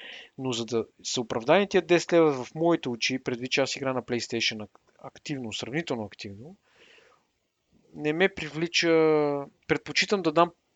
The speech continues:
петдесет или сто лева да дам за една игра, която да си е само моя, която да е смислено направена и развита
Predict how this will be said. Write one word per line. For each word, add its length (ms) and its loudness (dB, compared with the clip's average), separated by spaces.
петдесет 680 4
или 80 -4
сто 280 6
лева 220 8
да 80 0
дам 220 2
за 100 -2
една 180 2
игра, 220 2
която 320 0
да 80 -8
си 140 -4
е 40 -6
само 300 0
моя, 420 -2
която 240 2
да 100 0
е 40 2
смислено 560 -2
направена 500 0
и 60 -2
развита 600 0